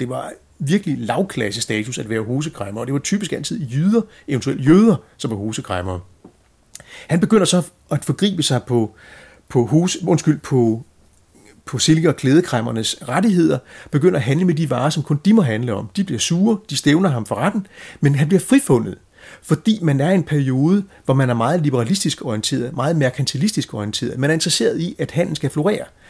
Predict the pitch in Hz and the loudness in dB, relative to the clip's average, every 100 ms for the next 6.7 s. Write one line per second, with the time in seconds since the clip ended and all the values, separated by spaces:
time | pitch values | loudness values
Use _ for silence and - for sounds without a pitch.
0 | - - - 226 233 135 - 156 202 160 | -12 -6 0 2 2 0 -2 -2 -2 -4
1 | - 240 185 - 123 175 180 127 139 165 | -4 -4 -4 -6 -4 -2 -2 -2 -2 0
2 | 147 117 123 139 - - - - - 135 | -2 -2 -2 -2 -6 -8 -12 -20 -12 -6
3 | 156 185 202 156 170 156 131 123 127 117 | 0 2 4 2 2 0 0 -2 -4 -8
4 | - - 165 208 208 196 113 120 - _ | -8 0 2 4 2 -2 -4 -6 -6 _
5 | _ _ - - 123 131 160 277 147 95 | _ _ -20 -6 0 2 4 4 0 -4
6 | - 160 131 107 95 98 | -2 -2 0 -2 -2 -4